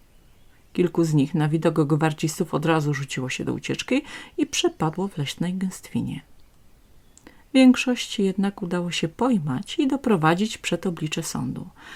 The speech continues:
a kiedy wysłannicy króla powrócili do stolicy i opowiedzieli wszystko swojemu panu,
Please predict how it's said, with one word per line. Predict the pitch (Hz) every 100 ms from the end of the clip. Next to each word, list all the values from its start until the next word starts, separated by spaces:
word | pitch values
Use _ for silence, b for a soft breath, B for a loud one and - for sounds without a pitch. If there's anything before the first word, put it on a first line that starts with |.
| B -
a |
kiedy | - 160 160
wysłannicy | 156 - 160 175 - 160
króla | - 185 165 135
powrócili | - 135 147 - 170
do | 156
stolicy | 156 - 156 127 - -
i | -
opowiedzieli | 170 - 208 214 240 247
wszystko | - 262 - 196
swojemu | - 170 151 139
panu, | 135 175 214